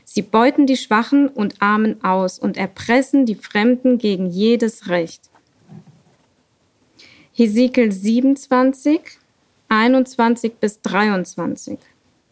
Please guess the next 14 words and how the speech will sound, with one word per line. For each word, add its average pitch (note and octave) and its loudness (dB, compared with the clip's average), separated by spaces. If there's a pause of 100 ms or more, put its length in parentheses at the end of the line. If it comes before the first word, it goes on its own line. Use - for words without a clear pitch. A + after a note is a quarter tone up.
(2250)
Dieses D#4+ 2
Land A#3+ 2 (100)
sollt A#3+ 2
ihr C4+ 2
unter B3 2
die G3 -4
Stämme B3+ 0
Israels A#3+ -2
aufteilen. F#3 -2 (720)
Ihr G#3+ 2
sollt G#3+ 2
es E4 -2
als - -4
Erbbesitz A#3 0